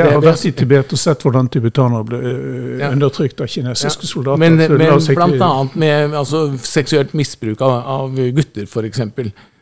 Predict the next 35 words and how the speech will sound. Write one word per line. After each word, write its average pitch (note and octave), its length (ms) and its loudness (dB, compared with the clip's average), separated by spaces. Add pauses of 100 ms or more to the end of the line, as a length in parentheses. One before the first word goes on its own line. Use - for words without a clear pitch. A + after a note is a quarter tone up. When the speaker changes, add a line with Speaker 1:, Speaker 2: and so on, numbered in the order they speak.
(100)
Speaker 1:
Det D#3 240 0
ville B2+ 560 -4
ikke B2 180 -10
vi A2 160 -6
synes A2 320 -6
var G#2 140 -8
noe G#2+ 100 -8
særlig. A2+ 800 -4
Jeg C#3+ 160 -4
synes B2+ 240 -6
ikke F#3+ 160 -10
det - 80 -12
er G3+ 180 -14
det G#2 360 -10
som C#3 180 -6
er A#2 80 -8
det C3+ 100 -2
beste C#3+ 420 -6
med A2 400 -4
Tibets, A2+ 560 -6
eh, A2+ 680 -2 (400)
eh, B2 500 2
religion. C#3 460 -2
Og D3+ 180 2
i, D3 180 2 (480)
i D3+ 120 -4
gurene, C#3 640 0
ja, E3 400 0 (100)
de, F3+ 200 -4 (100)
vi F3 200 -8
har D#3+ 280 -4
også B2+ 300 -6
noen B2 180 -2
problemer B2 600 -2
med C#3 200 0